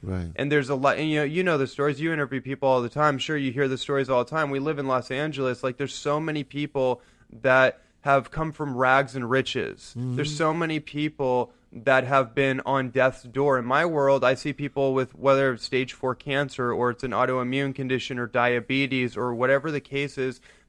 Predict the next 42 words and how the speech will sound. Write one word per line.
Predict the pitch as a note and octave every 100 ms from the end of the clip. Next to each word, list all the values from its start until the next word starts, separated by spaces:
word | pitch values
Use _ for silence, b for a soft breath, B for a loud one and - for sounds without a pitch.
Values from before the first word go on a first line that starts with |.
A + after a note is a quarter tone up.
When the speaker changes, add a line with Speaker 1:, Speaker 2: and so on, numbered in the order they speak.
| -
Speaker 2:
And | D3
I've | C#3+ C3+
seen | E3 F3
situations | D#3 F3 - C#3+ D3 C#3+ D3 B2
where | A#2+ C3+
you | C3 B2+
have | C3 -
two | - F3 G3
people | - - F3+ D#3 B2+
that | C3 B2
have | B2+ B2+
an | C3
identical | A#2+ A2+ - C3 D#3 E3 E3 E3+ D#3+ b b -
condition, | D#3 A#2 C3 D3 - A#2 A2+
let's | B2
call | - D3
it | A#2+
cancer. | - C3 C#3+ - B2 A2+ - _ _
Speaker 1:
Right. | G2+ A2+ G2
Speaker 2:
And | B2+ D3+ D3
they've | D3 C3
been | D3 C#3
diagnosed | C3 C3+ C#3+ C#3 C3 C3 C3 -
by | C3
the | B2 A2+
doctor. | B2+ C#3+ D3+ B2 - b b
They're | C#3
basically | D3+ F3 F3+ - F#3
on | D#3 A#2+
death's | C3+ C3+
door. | C3+ C3 C3 B2
They're | A#2+ A#2+
told | C#3 C3+ -
to | B2+
make | A#2+ A#2
your | A2+
will, | A2+ D3 D3+ D3+
get | D3 C#3 -
your | C3+ A#2+ A2+
accounts | - - C#3 C#3+ C#3+
in |
order. | B2 C3 C3+ C3+ C3+ C3+